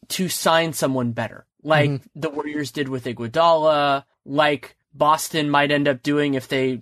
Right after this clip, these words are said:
Speaker 1: you know, if they really go after it this year.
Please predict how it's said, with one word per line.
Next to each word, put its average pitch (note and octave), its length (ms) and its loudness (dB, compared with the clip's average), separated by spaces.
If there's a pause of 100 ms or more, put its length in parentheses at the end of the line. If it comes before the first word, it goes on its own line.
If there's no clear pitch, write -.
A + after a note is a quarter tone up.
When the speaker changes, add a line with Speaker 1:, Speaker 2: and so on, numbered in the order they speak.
Speaker 1:
you C3 120 -4
know, A#2 140 -2
if A2+ 100 -12
they C#3 160 2
really C#3 520 2
go C3+ 200 2
after C3+ 400 0
it C3 200 -2 (300)
this B2+ 320 -2
year. B2+ 340 -2